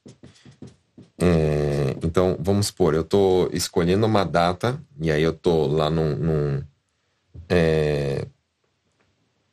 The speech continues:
tô lá num, num calendário e f-, eu vou falar assim, é, "Kono hi de onegai shimasu." Este dia. Ah, eu quero neste dia aqui, por favor. "Kono hi", este dia, tá?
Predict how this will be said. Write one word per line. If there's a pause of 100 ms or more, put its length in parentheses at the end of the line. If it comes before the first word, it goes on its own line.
(360)
tô
lá
num,
num
calendário
e
f-,
eu
vou
falar
assim,
é,
"Kono
hi (380)
de
onegai
shimasu." (160)
Este
dia.
Ah,
eu
quero
neste
dia
aqui, (200)
por
favor. (260)
"Kono
hi", (100)
este
dia, (220)
tá?